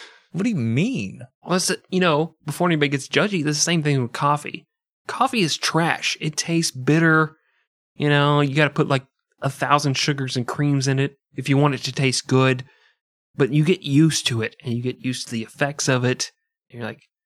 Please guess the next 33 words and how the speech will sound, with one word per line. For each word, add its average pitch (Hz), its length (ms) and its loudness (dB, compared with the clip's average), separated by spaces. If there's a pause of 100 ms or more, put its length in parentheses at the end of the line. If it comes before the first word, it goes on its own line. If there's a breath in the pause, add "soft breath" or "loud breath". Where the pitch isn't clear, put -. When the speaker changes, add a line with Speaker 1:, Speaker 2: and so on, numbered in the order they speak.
(360)
Speaker 2:
if 135 140 -2
it 139 80 -2
didn't 196 180 -2
have 175 220 -2
the 143 80 -4
caffeine, 113 760 -4 (760)
like, 127 220 -2 (360)
people 196 320 -2
who 185 100 4
drink 147 340 0
decaf 156 540 -2
are 123 80 -4
fucking 139 400 -2
psychopaths. - 880 -2 (1400)
What 165 200 -2
are 202 40 0
you 165 100 0
doing 123 300 0
with - 140 -14
your - 100 -12
life? - 420 -12 (960)
Speaker 1:
Okay, 117 260 2
I, 113 220 2
I 127 120 0
will 123 380 0 (360)
put 139 220 0
my 117 260 0 (360)
stand 117 460 -2
foot - 260 -4
down 98 360 -4
right 98 240 0
here. - 320 -8 (380)
Speaker 2:
Okay. 139 480 0